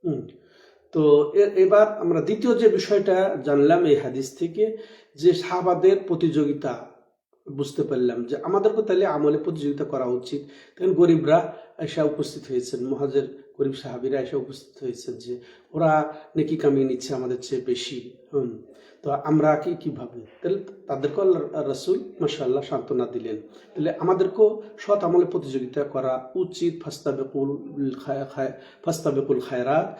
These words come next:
যে তোমরা কল্যাণের যত কাজে, নেকির কাজে যত বেশি পারো প্রতিযোগিতা ক-, করো। আহ, এরপর তৃতীয় বিষয় যে এই হাদিস থেকে জান-, জানলাম যে আসলে এই যে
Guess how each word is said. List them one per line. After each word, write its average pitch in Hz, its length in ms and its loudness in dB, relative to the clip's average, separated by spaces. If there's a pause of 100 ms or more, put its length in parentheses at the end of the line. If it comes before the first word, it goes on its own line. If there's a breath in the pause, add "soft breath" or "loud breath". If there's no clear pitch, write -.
(280 loud breath)
যে 143 100 2
তোমরা 135 600 0 (300 loud breath)
কল্যাণের 143 520 6
যত 131 220 -2
কাজে, 127 340 -4
নেকির 143 360 0
কাজে 131 300 -4 (520 loud breath)
যত 170 220 2
বেশি 139 380 2 (120)
পারো 131 480 -6
প্রতিযোগিতা 131 560 -4
ক-, 127 380 -6
করো। 127 240 -2 (460 loud breath)
আহ, 135 180 2
এরপর 214 300 4
তৃতীয় 240 360 -2
বিষয় 196 320 2
যে 175 140 4
এই 156 80 2
হাদিস - 400 -4 (240)
থেকে 139 160 2
জান-, 123 320 -2
জানলাম 139 440 0 (400 loud breath)
যে 165 220 0
আসলে 196 460 2
এই 180 260 2
যে 160 260 -2